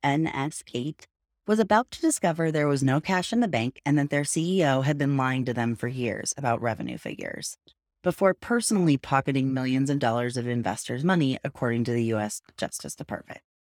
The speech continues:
Now, in an interview with Forbes, hours after pleading guilty to a count of fraud in U S federal court in New York on Wednesday,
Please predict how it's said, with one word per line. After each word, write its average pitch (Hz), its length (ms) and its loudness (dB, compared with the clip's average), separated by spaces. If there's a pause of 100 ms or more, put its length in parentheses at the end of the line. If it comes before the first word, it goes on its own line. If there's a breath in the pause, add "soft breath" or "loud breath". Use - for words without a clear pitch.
(220)
Now, 185 460 6
in 165 120 4
an 170 140 4
interview 190 500 2
with 190 180 0
Forbes, 131 460 -4 (140)
hours 165 440 2
after 143 300 -2
pleading 156 400 0
guilty 143 420 0
to - 180 -2
a 131 60 0
count 127 320 -4
of 160 80 -4
fraud 135 380 2
in 143 240 0
U 127 160 2
S 135 220 0
federal 139 320 0
court 127 280 0
in 147 140 2
New 170 60 2
York 117 320 0
on 160 140 2
Wednesday, 104 480 -4